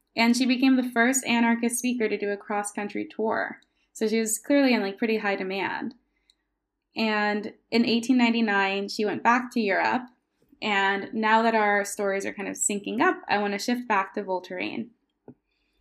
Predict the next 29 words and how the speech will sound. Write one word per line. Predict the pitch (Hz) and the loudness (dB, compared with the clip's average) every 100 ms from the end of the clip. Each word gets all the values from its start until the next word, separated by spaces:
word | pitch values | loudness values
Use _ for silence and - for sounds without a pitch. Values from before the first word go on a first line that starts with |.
| _ _ | _ _
So | - - 220 214 208 208 208 - _ _ _ _ _ - | -8 2 4 6 4 4 0 -6 _ _ _ _ _ 2
in | 240 240 240 | 4 4 4
eighteen | 233 247 294 | 2 6 6
ninety-nine, | 285 294 285 240 208 202 196 196 208 | 8 8 8 8 6 2 -2 -4 -4
Voltairine's | 208 214 233 220 220 - | -4 -4 -4 -4 -4 -6
health | - 190 190 - | 0 2 0 -2
was | 196 185 185 185 - | -2 0 0 -2 -4
on | 202 | -4
a | 196 | -6
steep | - - - 214 214 - | -8 -8 -2 0 -2 -4
decline. | 196 - 185 170 170 170 185 196 | -8 -2 -2 -2 -4 -6 -8 -2
Her | 220 | 0
hair | 214 220 226 | 2 4 4
was | 247 247 | 2 2
falling | 233 220 220 | 4 4 4
out | 202 202 - | 0 0 -2
so | - 202 214 | 0 2 2
much | 208 185 214 - - _ _ - | 2 0 0 -6 -12 _ _ 0
that | 190 - | 0 0
she | - 208 196 | -4 -4 -4
cut | - 202 | -4 -4
it | 196 | -2
all | - 196 185 | 0 0 0
off | 170 180 277 269 _ _ _ _ _ _ | 0 0 0 -2 _ _ _ _ _ _
because | 208 180 170 - | -4 -4 -6 -10
it | 208 | -10
was | 190 | -10
just, | 180 - | -12 -14
like, | - | -16